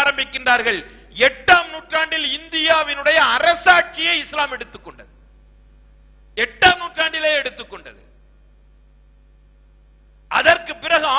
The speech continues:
ஆயிரம் ஆண்டுகள் சுற்றி வருகின்றது. வேறு எவரும் இந்த சரித்திரத்திற்கு சொந்தக்காரராக இருக்க முடியாது. இவ்வளவு பெரிய ஒரு ஆட்சியை எப்படியாவது நிர்மூலமாக்கி விட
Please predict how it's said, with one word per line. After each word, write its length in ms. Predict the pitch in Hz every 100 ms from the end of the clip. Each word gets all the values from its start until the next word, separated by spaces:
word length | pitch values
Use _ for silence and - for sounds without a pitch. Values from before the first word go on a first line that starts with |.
| 339
ஆயிரம் 400 | 370 370 349 330 339
ஆண்டுகள் 360 | 339 320 311 277
சுற்றி 180 | -
வருகின்றது. 520 | 277 240 196 165 135 104 - - - - - - - - - - - - - - - - - - - -
வேறு 280 | 233 311 311
எவரும் 400 | 294 339 349 339
இந்த 100 | 320 311
சரித்திரத்திற்கு 680 | 294 311 320 302 302 294 277
சொந்தக்காரராக 680 | 277 277 277 262 262 254 226
இருக்க 240 | 220 220 214
முடியாது. 420 | 185 170 123 107 - - - - - - - - - - - - - - - - - - - - - - - - -
இவ்வளவு 440 | 269 254 359 349 359
பெரிய 220 | 339 330
ஒரு 160 | 311 294 277
ஆட்சியை 520 | 349 349 - 320 320 294 208 - - - -
எப்படியாவது 760 | 196 247 - 320 320 311 311 302
நிர்மூலமாக்கி 800 | 262 302 330 349 339 320 311 277
விட 180 | 269